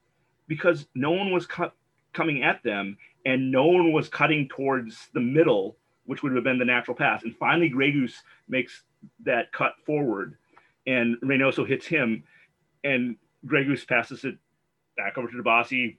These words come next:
over to Molino, back to, back to Reynoso. And it ended up being a, a turnover, I think, on Molino trying to do too much. But one of my favorite plays,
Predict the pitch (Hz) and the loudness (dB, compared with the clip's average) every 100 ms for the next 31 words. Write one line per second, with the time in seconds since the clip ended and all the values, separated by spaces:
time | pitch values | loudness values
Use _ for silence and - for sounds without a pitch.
0 | - 120 110 120 113 120 117 92 104 110 | -6 -4 -4 -4 -2 -2 -2 0 0 0
1 | 160 - 123 117 - 123 117 117 123 - | -4 -4 -2 -2 -2 -2 0 0 -2 -4
2 | 98 92 - _ - - - 160 180 196 | -6 -6 -14 _ -20 -8 0 2 2 2
3 | 165 123 139 139 123 - 120 - 151 135 | 2 2 0 0 -2 -4 -8 -4 -2 -2
4 | 117 110 107 104 - 175 156 135 117 110 | 0 0 -2 -4 -4 -2 -2 -2 -4 -4
5 | 117 110 98 95 - _ _ - 117 110 | -4 -6 -8 -10 -18 _ _ -10 -8 -8
6 | 110 107 110 101 - - - _ _ _ | -10 -8 -10 -10 -14 -18 -20 _ _ _
7 | _ - 120 107 - _ _ _ _ _ | _ -2 0 0 -6 _ _ _ _ _
8 | _ 170 190 190 156 170 165 - 156 135 | _ -6 -2 0 2 0 0 0 2 2
9 | 113 110 - | 2 -2 -8